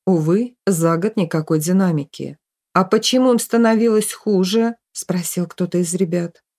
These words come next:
«Иногда так бывает», вздохнула Елена Сергеевна. «И никакого объяснения этому нет. Есть такие пациенты, рядом с которыми относительно здоровому человеку не по себе становится.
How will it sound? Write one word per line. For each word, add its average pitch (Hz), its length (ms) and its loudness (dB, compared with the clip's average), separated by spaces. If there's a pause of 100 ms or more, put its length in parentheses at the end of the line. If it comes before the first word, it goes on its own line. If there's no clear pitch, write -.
(180)
«Иногда 175 400 2
так 175 180 -2
бывает», 170 600 -2 (260)
вздохнула 160 520 -4
Елена 156 400 0
Сергеевна. 143 680 -6 (400)
«И 208 60 2
никакого 262 540 2
объяснения 240 840 2
этому 226 380 2
нет. 196 460 0 (200)
Есть 240 340 0
такие 226 340 0
пациенты, 214 680 0
рядом 208 320 2
с - 120 -6
которыми 196 680 0 (120)
относительно 214 800 0
здоровому 208 560 2
человеку 202 600 0
не 202 120 4
по 202 140 -4
себе 202 400 0
становится. 160 920 -4